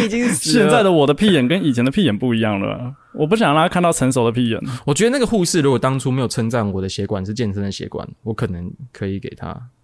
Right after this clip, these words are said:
Speaker 2: 其实健身的血管听起来蛮健康的，就是我是说这个对话蛮健康的。就是我刚刚有打消那个，诶，他是 gay 想要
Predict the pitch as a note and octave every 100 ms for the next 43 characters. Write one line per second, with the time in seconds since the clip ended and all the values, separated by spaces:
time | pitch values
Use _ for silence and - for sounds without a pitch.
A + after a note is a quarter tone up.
0 | _ _ - B3 D4+ A#3+ C4+ A3+ D#3 D3+
1 | C#3 D3+ A#2+ G#2+ G#2+ A#2+ A2+ G#2 G2+ G#2
2 | C3+ B2 A#2 C#3 C#3+ B2+ C3 A#2 A2+ G2+
3 | G#2 A2 A2+ - G#2+ A#2+ - _ _ _
4 | _ _ _ _ _ _ - D#5 _ _
5 | - F#3+ G3+ C3 F3 D#3+ - G#2 G#2+ C3
6 | C3 C3+ A#2 C3 C3 C3+ C#3+ D3 - -
7 | _ _ - C#3+ A2+ G#2+ A2+